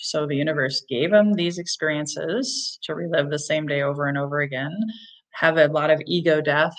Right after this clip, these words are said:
have a lot of opportunity to be slapped in the face,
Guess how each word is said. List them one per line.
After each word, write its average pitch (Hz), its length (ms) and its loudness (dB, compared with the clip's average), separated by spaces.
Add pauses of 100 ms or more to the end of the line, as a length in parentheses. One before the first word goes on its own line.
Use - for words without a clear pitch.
have 151 140 2
a 156 60 6
lot 143 240 2
of 143 140 0
opportunity 147 720 -4
to 143 140 -10
be 143 120 -4
slapped 139 380 -2
in 170 80 -2
the 175 100 -2
face, 165 580 -2